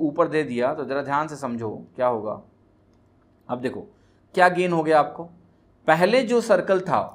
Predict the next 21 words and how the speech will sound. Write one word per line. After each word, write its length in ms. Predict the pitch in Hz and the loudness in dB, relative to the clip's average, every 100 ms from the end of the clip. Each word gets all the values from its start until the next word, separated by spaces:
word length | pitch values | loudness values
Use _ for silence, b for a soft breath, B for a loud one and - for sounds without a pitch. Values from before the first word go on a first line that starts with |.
| - - | -16 -2
पहले 280 | 135 175 208 | 0 2 2
जो 140 | 196 | 6
आपके 240 | 175 175 185 | 6 4 2
पास 380 | 180 180 - - _ _ - | 4 2 -2 -18 _ _ -8
कहीं 160 | 151 165 | -6 -4
ना 80 | |
कहीं, 400 | 160 170 180 175 | -4 -4 -4 -8
अ, 400 | - 131 127 123 - - _ _ _ _ _ _ - | -2 4 4 2 -6 -20 _ _ _ _ _ _ -12
स्फीयर 400 | 143 - 175 180 | -12 -6 -2 0
था, 200 | 170 123 | 2 2
क्योंकि 200 | 135 156 | 0 -6
यहाँ 240 | 156 156 | -2 0
से 120 | 175 190 | 0 -2
तो 80 | |
ये 100 | 196 185 | -4 -4
पूरा 200 | 185 185 | 2 2
सॉलिड 360 | 175 151 160 156 | 4 2 2 6
पार्ट 220 | 160 156 | 6 4
नीचे 200 | 147 156 | -8 -6
तक 120 | 147 135 | -6 -6
होगा, 240 | 110 107 | -8 -8